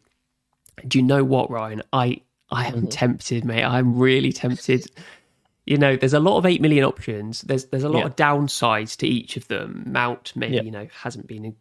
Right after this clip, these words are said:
Speaker 1: in good form. Saka, you've got Martinelli there at two million cheaper. Um, the City mids are rotation risks.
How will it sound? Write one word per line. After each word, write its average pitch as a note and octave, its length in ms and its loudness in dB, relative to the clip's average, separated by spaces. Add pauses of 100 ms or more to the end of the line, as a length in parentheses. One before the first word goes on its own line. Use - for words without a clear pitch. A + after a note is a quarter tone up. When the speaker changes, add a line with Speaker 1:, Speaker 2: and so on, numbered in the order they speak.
(120)
Speaker 1:
in - 180 -20
good G2+ 160 -14
form. B2+ 680 -2
Saka, - 460 -2
you've B2 140 -4
got - 160 -8
Martinelli C3 680 0
there C3 280 -2
at - 200 -12
two B2+ 200 -2
million A#2 340 -6
cheaper. A#2+ 840 -4 (380)
Um, A2+ 220 -4
the A#2+ 100 -14
City - 400 -4
mids B2 260 -4
are B2 60 -6
rotation B2 720 -4
risks. - 680 -8